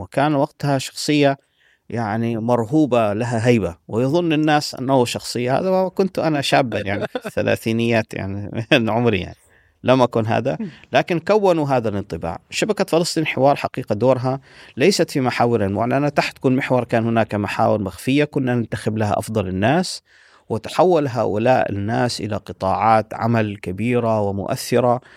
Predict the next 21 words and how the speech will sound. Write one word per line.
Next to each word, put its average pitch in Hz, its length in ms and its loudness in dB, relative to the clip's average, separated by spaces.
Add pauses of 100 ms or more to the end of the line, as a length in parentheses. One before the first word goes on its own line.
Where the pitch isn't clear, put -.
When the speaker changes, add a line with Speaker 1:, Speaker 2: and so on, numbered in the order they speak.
(300)
Speaker 1:
خرجت 165 960 0 (120)
مئات 113 540 2
المؤثرين. 90 580 -4 (420)
لا 180 220 4
أستطيع 151 340 0
أن 101 60 0
أتحدث، - 580 -8
لكنني 117 640 -2
أمتلك، 123 400 0 (340)
آه، 101 380 2 (720)
يعني، 110 640 0
الكثير 139 1120 0
من 107 220 -2
ال-، 92 420 -4
الأحاديث 113 840 -2
الخاصة 104 720 2 (320)
التي 120 540 0
لم 127 220 2
يحن 101 460 -2
أوان 104 380 2
ال-، 92 640 -6